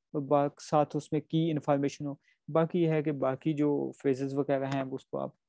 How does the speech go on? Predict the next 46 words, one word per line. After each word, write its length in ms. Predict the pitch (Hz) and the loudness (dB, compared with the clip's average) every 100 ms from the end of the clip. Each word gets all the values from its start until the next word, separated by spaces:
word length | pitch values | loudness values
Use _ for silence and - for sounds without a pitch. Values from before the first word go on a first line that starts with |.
| - | -12
bullets 420 | 147 143 143 - | -6 0 0 0
में 140 | 143 131 | -6 -4
जो 80 | 131 | -4
है 220 | 139 143 - _ _ 151 | -4 -6 -12 _ _ -4
वो 80 | |
accommodate 640 | - 160 151 139 135 139 131 | -4 -2 -2 0 4 2 2
कर 180 | 139 127 | -2 -4
दें। 160 | 127 - _ _ _ | -6 -12 _ _ _
तो 100 | 180 | 2
उसमें 300 | 180 - 196 | 2 2 4
benchmark 500 | 170 175 208 196 185 | 4 4 4 4 4
आपका 380 | 160 160 - 165 | 2 2 0 0
टॉप 300 | - 151 151 | 2 0 2
का 100 | 175 | 0
कॉम्पिटिटर 580 | 165 139 139 139 - 160 | 0 -2 -2 -2 0 0
ही 220 | 127 202 | 4 4
होगा। 380 | 180 143 160 208 _ _ _ - | 4 2 0 -4 _ _ _ -6
और 800 | 175 143 131 131 131 131 131 131 | 0 2 2 0 -2 -2 -4 -6
साथ 320 | - - 139 - | -6 0 0 0
में 100 | 175 | 0
यह 160 | 175 185 | 2 4
है 140 | 190 | 2
कि 300 | 196 220 190 | 4 6 6
दूसरी 340 | 143 175 175 208 | 6 0 0 0
चीज़ 260 | 214 180 | 0 4
यह 100 | 185 | 4
है 100 | 202 | 4
कि 360 | 190 202 170 151 _ - - _ 131 | 2 4 4 2 _ -20 -20 _ -8
ये 240 | 139 185 | 2 4
जो 120 | 190 | 4
title 460 | 165 147 143 156 190 | 4 4 4 4 2
हो 140 | 185 | 2
गया, 260 | 175 180 175 | 2 0 0
bullets 420 | 135 147 175 - | 0 2 2 0
हो 100 | 156 | 0
गए, 120 | 180 | 2
ये 260 | 175 180 180 | 2 4 4
over 260 | 165 160 | 4 2
the 120 | 180 170 | 0 2
period 180 | 180 | 2
of 120 | 180 - | 2 0
time 240 | 185 202 | -2 -2
improve 540 | 208 170 151 185 220 | 0 -2 2 4 4
होती 260 | 185 165 147 | 4 2 2
रहती 320 | 135 - 135 | 2 0 -8
हैं। 100 | 131 | -10